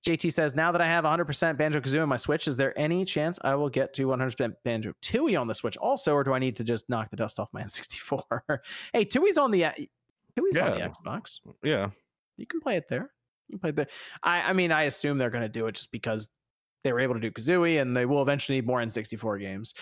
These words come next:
Speaker 1: They need to figure out what's the deal with right now with Pokemon trading card game, 'cause that game needs to happen. It needs to show up already. I'm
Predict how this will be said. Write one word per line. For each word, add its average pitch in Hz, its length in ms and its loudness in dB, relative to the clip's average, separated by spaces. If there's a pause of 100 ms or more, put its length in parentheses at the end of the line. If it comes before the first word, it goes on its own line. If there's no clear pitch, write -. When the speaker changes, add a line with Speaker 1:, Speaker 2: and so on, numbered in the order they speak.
(200)
Speaker 1:
They 262 180 4
need 370 180 2
to 202 80 2
figure 220 420 2
out 104 280 0 (1300)
what's 190 300 0
the 214 100 0
deal 196 280 4
with 165 140 4
right 160 180 2
now 156 100 2
with 143 100 -2
Pokemon 147 380 2
trading 123 260 0
card 110 240 -2
game, 104 200 -4
'cause 113 100 -8
that 139 160 0
game 175 180 0
needs 143 160 0
to 127 80 0
happen. 127 540 0
It - 60 -14
needs 135 200 -2
to - 140 -4
show 117 240 0
up 107 120 -4
already. 98 360 -4
I'm 117 240 -6